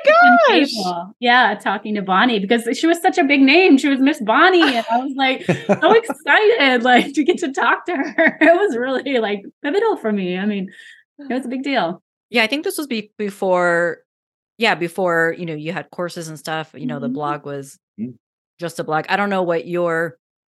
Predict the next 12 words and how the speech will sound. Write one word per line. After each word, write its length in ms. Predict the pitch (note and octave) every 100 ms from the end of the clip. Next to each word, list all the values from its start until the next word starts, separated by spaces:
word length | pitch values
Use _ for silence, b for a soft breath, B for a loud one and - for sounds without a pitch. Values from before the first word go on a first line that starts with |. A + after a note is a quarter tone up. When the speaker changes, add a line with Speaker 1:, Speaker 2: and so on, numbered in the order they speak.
| _ _
Speaker 4:
origin 360 | G3 F3+ F3 E3
story 400 | - F3 E3+ D3
is 120 | E3
in 100 | D#3
terms 320 | D3+ E3 D#3
of 360 | D3+ C#3+ C#3+ C#3 _ _ _ _ _
how, 260 | - E3 D#3+
how 140 | E3+ F3
your 140 | D3+
blog 340 | C#3+ E3+ G#3 A#3
started. 340 | - D3 C#3+
So, 260 | - F#3+